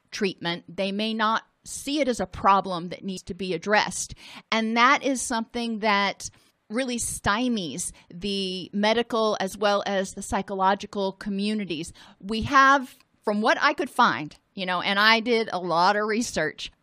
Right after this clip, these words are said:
in terms of helping people who have been trafficked, um, emerge from that situation, unless they are voluntarily saying,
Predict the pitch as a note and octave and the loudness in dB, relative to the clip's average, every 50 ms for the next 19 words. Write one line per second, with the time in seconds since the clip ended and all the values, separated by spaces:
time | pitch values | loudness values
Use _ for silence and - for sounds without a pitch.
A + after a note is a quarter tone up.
0 | _ _ - A3+ A#3 A#3 - - - C4 B3+ C4 C4 C4 C4 B3+ - - B3 A3 | _ _ -6 -4 -4 -4 -4 -4 -4 -2 -2 -2 -2 -2 -4 -4 -2 0 2 4
1 | G#3+ G#3+ G#3 G#3+ G#3 - _ _ - - C4+ C4+ C#4 C#4 - D#4 D#4 D4 C#4 - | 4 4 2 2 0 -4 _ _ -8 -2 2 4 4 2 2 -2 -4 -4 -4 -4
2 | C4+ B3+ B3 - C4 B3+ B3 B3 B3+ A3+ - - C4 A#3 A3+ A3+ A3+ A3 A3 - | -4 -4 -2 0 2 2 2 2 0 -2 -4 -6 -4 -4 -4 -4 -4 -4 -6 -8
3 | _ - - - A#3 A3+ A3+ A3 C4 B3+ B3+ A3+ - - - C4 G3+ G3 G#3 - | _ -10 -2 2 2 2 2 2 -2 -2 -2 -4 -6 -4 2 2 2 2 2 0
4 | - E3 D#3 - _ - - - - - _ - G3+ G3+ G3 F#3+ F#3+ F#3 F3 F3 | -4 -6 -6 -6 _ -20 -20 -20 -20 -18 _ -4 0 0 0 0 0 -2 -4 -6
5 | E3 D3 - - _ _ _ _ - A3+ A3+ A3+ A#3 B3 C#4 B3+ - - - A#3 | -8 -14 -18 -20 _ _ _ _ 0 2 4 6 6 6 6 4 2 -6 -6 -4
6 | A3 A3 G#3+ - - - - A3+ - - - G#3 G3+ G#3 G#3+ A3 - F#3 - - | 0 0 0 0 -2 -6 -10 -10 -6 -4 -2 2 2 4 2 2 -2 -6 -6 -4
7 | - G#3 G#3 G#3+ A3+ A#3+ G3+ - - B3 A#3+ A#3 G#3+ G3+ F#3 G3+ G3 G#3+ A3 G#3 | -4 -4 -2 0 2 2 2 2 0 0 0 2 2 2 2 2 2 2 0 -4
8 | G3+ - G#3+ G3+ G#3+ G#3 G3+ G3 G3+ G3+ F#3+ F#3 F3+ - - G3 F#3 F3+ F3+ F3+ | -6 -4 -2 -2 0 0 -2 -2 -2 -2 -2 -4 -4 -6 -4 -4 -2 -2 -4 -6
9 | D#3 | -8